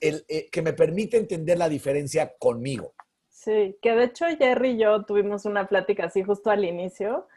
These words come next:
Speaker 2: que te acuerdas que decíamos como lo que sí nos damos cuenta es que vamos a tener que respetar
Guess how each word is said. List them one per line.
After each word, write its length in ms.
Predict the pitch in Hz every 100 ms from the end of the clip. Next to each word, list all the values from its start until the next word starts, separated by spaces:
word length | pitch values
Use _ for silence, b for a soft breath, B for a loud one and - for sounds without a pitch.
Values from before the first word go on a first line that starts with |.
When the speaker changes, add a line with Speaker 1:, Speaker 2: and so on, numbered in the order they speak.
| b b b -
Speaker 2:
que 100 | 214
te 120 | 208
acuerdas 300 | 202 220 240
que 120 | -
decíamos 520 | 196 190 202 202 214 -
como 360 | 208 196 190
lo 240 | 196 208 208
que 100 | 214
sí 160 | - 247
nos 240 | 294 294
damos 380 | 240 226 226 220
cuenta 560 | 208 202 202 185 214 -
es 180 | 196 -
que 80 |
vamos 240 | 220 226 240
a 100 | 240
tener 300 | 214 202 202
que 100 | 240
respetar 840 | 233 214 - 175 - 185 247 339